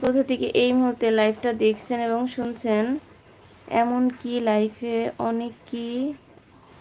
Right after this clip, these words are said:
ক-, আসে নাকি? কাউকে তো দেখি না। না, আমি লাইভ বন্ধ করে দিয়েছি দেখে এখন কেউ লাইভে আসে না। এই জন্য তো আমি আর লাইভ, আমি তো লাইভ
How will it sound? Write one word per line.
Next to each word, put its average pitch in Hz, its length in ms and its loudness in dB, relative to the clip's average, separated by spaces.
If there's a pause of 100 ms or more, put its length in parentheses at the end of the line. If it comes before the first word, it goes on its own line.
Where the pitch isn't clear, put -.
(340)
ক-, 226 320 -2 (160)
আসে 226 300 -8 (120)
নাকি? 226 340 -8 (140)
কাউকে 220 440 -2 (200)
তো 226 100 -6 (400)
দেখি 233 520 -8 (100)
না। 220 80 -6 (640)
না, 262 120 4 (200)
আমি 254 140 0 (120)
লাইভ 247 200 4 (140)
বন্ধ 233 200 4 (140)
করে 254 180 -2
দিয়েছি 247 420 -8
দেখে 247 260 -2 (100)
এখন 233 160 -6 (120)
কেউ 240 120 -4 (120)
লাইভে 214 300 0 (120)
আসে 202 300 -10
না। 202 80 -12 (880)
এই 247 80 -2
জন্য 254 240 -2
তো 254 80 -2
আমি 226 280 0
আর 226 200 -2
লাইভ, 208 140 -2 (140)
আমি 254 160 -2
তো 294 100 -2
লাইভ 277 200 0